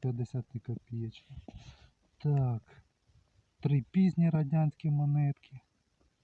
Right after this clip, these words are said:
Десять копійочок сімдесят першого, копієчка вісімдесят восьмого і десять копійочок вісімдесят другого року.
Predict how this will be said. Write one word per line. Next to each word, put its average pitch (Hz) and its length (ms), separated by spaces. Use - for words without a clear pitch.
Десять 131 420
копійочок 135 640
сімдесят 127 560
першого, 170 720
копієчка 131 680
вісімдесят 123 720
восьмого 156 640
і 135 80
десять 139 360
копійочок 139 680
вісімдесят 127 680
другого 117 480
року. - 340